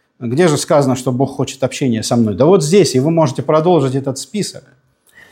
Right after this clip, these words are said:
И вот, как я уже сказал, постоянство вот в этом личном, таком уединенном общении с Богом — это залог эффективной такой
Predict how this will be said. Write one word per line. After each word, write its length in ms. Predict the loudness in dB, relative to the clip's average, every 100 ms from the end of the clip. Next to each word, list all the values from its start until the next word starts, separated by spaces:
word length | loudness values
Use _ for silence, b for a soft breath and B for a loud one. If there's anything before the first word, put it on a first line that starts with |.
| b b 2
И 80 |
вот, 140 | 2 4
как 140 | 2
я 240 | 2 4 2
уже 180 | 2 0
сказал, 320 | 2 0 0
постоянство 880 | 0 0 2 4 4 4 2 0 0
вот 180 | 0 0
в 40 |
этом 440 | 0 2 -2 -4 -12 _ _
личном, 480 | 0 0 0 0 0
таком 340 | 0 0 4
уединенном 720 | 6 4 4 2 4 4 4
общении 440 | 2 0 0 4 2
с 100 | 2
Богом — 320 | 0 2 2
это 180 | 2 0
залог 540 | 2 2 2 -2 -6 _ _ _ _ _ _ -12
эффективной 600 | -6 -6 -2 2 2 2
такой 320 | 0 -4